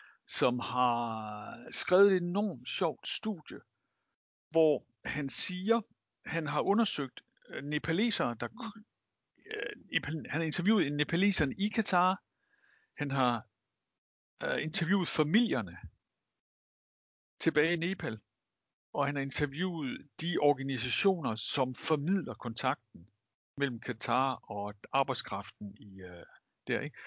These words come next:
Og det, det jo går på, det er, at, øhm, ja,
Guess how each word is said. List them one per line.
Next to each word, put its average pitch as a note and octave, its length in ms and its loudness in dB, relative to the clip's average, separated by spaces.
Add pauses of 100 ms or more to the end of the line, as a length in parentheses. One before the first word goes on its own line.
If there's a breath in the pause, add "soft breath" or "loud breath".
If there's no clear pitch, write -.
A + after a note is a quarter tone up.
(440 loud breath)
Og C#3 140 4
det, G#3+ 120 6
det B3+ 60 6
jo A3 140 4
går A#3+ 200 8
på, F3 300 0
det F#3 200 0
er, F#3+ 300 2
at, C3+ 300 -4 (480 soft breath)
øhm, A#2+ 840 -2 (560)
ja, E3 280 4